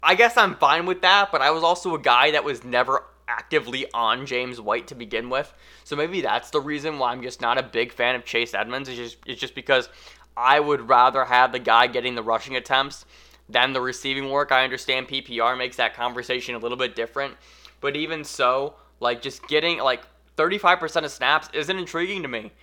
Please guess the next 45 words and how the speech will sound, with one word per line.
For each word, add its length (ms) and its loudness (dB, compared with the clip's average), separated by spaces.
And 140 -2
if 100 -6
you're, 260 -2
if 220 -4
your 80 -2
only 380 -4
upside 580 -2
is 140 -2
in 100 -6
the 80 -10
pass 400 0
game, 420 -6
like, 260 -2
fine, 480 -2
like, 180 0
whatever. 880 0
I, 220 0
I 120 0
just, 300 -8
I 140 2
just, 480 -6
I 280 8
would 220 0
rather 340 6
take 400 -4
the 80 -6
volume 800 2
than 560 0
the 80 -4
receiving 540 -10
work. 320 -16
And 120 -8
maybe 280 0
I'm 160 2
wrong 240 2
for 120 -10
that, 440 2
but 80 -12
that's 240 0
just 160 -12
my 120 0
personal 460 -4
fantasy 460 -6
football 420 -4
philosophy. 680 2